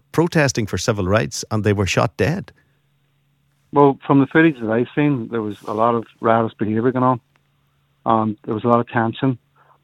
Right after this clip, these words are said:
Speaker 2: on both sides. Um, with a soldier with a weapon or a, or a civilian with a, a plank in his hand or a block or a patrol bomb, you know, things
Speaker 1: Shoot
Speaker 2: are gonna
Speaker 1: them,
Speaker 2: happen.
Speaker 1: shoot them.
Speaker 2: Serious cons-,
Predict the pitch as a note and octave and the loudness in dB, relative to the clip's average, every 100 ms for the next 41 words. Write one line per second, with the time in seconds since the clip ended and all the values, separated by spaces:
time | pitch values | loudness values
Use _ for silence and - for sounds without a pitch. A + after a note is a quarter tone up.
0 | - A2 A#2 A2+ - C#3 C3+ - _ _ | -8 -2 -2 -2 4 4 4 0 _ _
1 | _ _ _ _ _ _ A#2 A#2 A2+ - | _ _ _ _ _ _ 0 2 0 -2
2 | B2 - - C#3 C#3 C#3 B2+ B2 A2 A2 | -4 -4 6 8 8 6 4 2 2 2
3 | A2+ C3 A#2+ C3 A2 G#2 - A2+ G2+ - | 2 0 -4 -4 -4 -4 -6 -8 -6 -10
4 | A2+ A#2 B2+ B2 A2+ G2 - A2+ - A2+ | -2 2 2 2 0 -4 -6 -8 -2 -2
5 | A#2+ B2+ A#2 C3 B2 B2 A2 G#2 - A2+ | -2 -4 -4 2 4 4 0 -4 -2 2
6 | A#2 - G#2+ G#2+ G2 - A#2 D3 C3+ C#3+ | 2 2 0 -2 -4 0 0 2 4 6
7 | C#3 C3 _ _ _ _ _ _ - B2+ | 6 2 _ _ _ _ _ _ -2 2
8 | A#2+ A2+ _ _ _ _ _ - - C#3+ | 4 2 _ _ _ _ _ -2 4 6
9 | C#3 A2+ A#2 G2 G#2+ A#2 D3+ D3+ - B2+ | 6 4 2 2 2 2 2 0 0 0
10 | B2+ - D3+ _ _ - E3 - | 0 -4 -20 _ _ 0 2 2